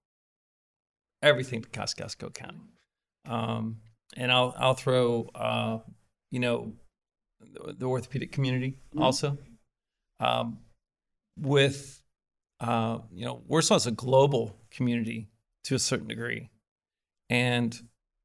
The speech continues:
Speaker 1: from a, from a chef standpoint, from a cook standpoint, um, w-, we're kinda wide open. I mean, you know, I graduated with an art background, but I still look at a, at a plate as a, as a palette.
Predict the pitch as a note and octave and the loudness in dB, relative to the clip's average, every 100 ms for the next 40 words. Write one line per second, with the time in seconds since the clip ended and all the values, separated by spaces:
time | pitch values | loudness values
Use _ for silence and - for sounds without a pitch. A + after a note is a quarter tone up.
0 | _ - C3 B2 - - B2+ A2+ - E3 | _ 0 2 2 -4 0 0 2 6 6
1 | F3 - A#2 A2 A#2 A#2 - A2+ - - | 6 2 0 0 -6 -6 -8 -4 -2 0
2 | - A#2 A#2+ A#2+ A#2 A#2+ - _ _ _ | -2 -2 -2 -4 -6 -8 -14 _ _ _
3 | _ _ _ _ - A2+ A2+ A2+ A#2+ A#2 | _ _ _ _ 0 4 4 4 0 -4
4 | A#2 A2+ _ _ _ _ _ _ - B2+ | -8 -20 _ _ _ _ _ _ -4 -4
5 | - A#2+ C#3 G3 E3 B2+ C#3+ C3+ C3+ C#3 | 0 2 6 8 8 10 12 12 10 8
6 | A#2 A2+ A2 C3 B2+ - - _ _ - | 6 2 2 2 0 -2 -10 _ _ -4
7 | B2+ B2 A#2+ A#2+ C#3 C#3 D#3+ B2+ C#3 B2+ | 0 2 2 0 2 8 8 8 6 4
8 | B2 A2+ C#3+ B2 A#2 - B2 A#2 B2 B2 | 4 8 8 8 4 6 4 6 6 6
9 | - D#3 C3+ - A#2 A2 - B2+ A#2+ A#2 | 8 8 8 6 0 0 -10 -2 -2 2
10 | - C#3+ - A#2+ A2 A2 - A#2+ A2 - | 8 8 8 2 -2 -6 -4 -2 -2 4
11 | B2+ G#2 - | 6 6 2